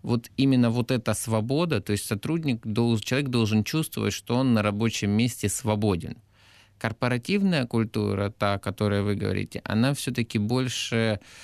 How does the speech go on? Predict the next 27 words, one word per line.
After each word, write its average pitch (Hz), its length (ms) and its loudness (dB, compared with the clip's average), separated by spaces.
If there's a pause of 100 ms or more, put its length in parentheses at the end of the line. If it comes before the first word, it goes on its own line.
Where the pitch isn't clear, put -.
(240)
э, 104 380 0 (480)
к 110 380 2
дисциплине, 123 1160 0
к - 180 -8
регламенту, 113 1300 2
да, 110 280 2
вот 104 340 -4 (360)
к 110 80 -6
определённому 117 760 2
такому 113 640 2 (360)
порядку 117 540 0
призывает. 101 760 -4
Сейчас 147 640 -4
люди, 127 600 0
они 117 500 4
хотят 110 340 -2
быть 110 240 -4
всё - 200 -4
более 113 360 2
и - 20 4
более 107 360 2
свободными. 101 800 -2 (160)
Соответственно, 110 760 0
в 104 80 -2
работе 117 420 -2
с - 160 -8
молодыми 113 680 2